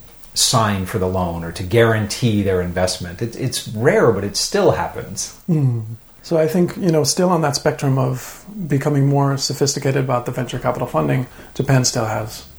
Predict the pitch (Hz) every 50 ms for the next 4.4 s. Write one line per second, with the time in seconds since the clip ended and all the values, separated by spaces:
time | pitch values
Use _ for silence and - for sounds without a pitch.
0 | - - - - - - - 123 123 117 117 117 110 113 113 113 113 110 107 107
1 | 120 - - - - - - - - - - - 131 - 123 113 113 113 - 113
2 | 113 - - 160 156 165 170 - - - - - - - 190 185 185 175 202 202
3 | 240 269 240 240 240 240 - - - 139 127 135 156 151 139 139 - - - 185
4 | 175 131 - - 117 - 123 113